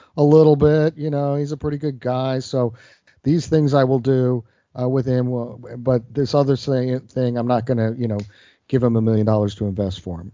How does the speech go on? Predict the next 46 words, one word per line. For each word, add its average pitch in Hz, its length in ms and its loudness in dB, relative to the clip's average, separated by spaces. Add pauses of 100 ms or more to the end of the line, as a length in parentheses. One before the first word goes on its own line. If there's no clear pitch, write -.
for 101 220 -10
me, 90 160 -12 (140)
right? 110 240 -2 (440)
And 120 220 -2
so 123 460 2 (220)
whatever 165 340 2
those 143 240 2
things 120 360 -2
are, 117 480 0
uh, 113 260 -4
so, 127 280 -6
so 123 240 0
I 120 80 2
think 147 240 -2
it, 123 160 -2
it's - 400 -8
a 120 80 -6
measure, 127 480 2
it's 120 240 -8
trying 156 320 0
to 120 160 2 (360)
talk 131 180 2
about 113 260 -2
confidence. 151 640 -4 (280)
And 196 120 -2
I 226 40 0
think 294 220 -2
it's 208 160 0
also 180 380 2
a 143 120 6
way 123 460 4 (140)
for 135 160 0
people 147 320 -2
to 123 260 -6
acquiesce 131 640 -2
to 120 220 -2
a 113 100 2
reality 113 920 0 (600)
that 117 400 2 (640)
they 135 140 -2
just 123 260 -2
don't 127 180 2
have 123 140 2
any 113 140 -2
control 101 580 -4
over, 87 320 -16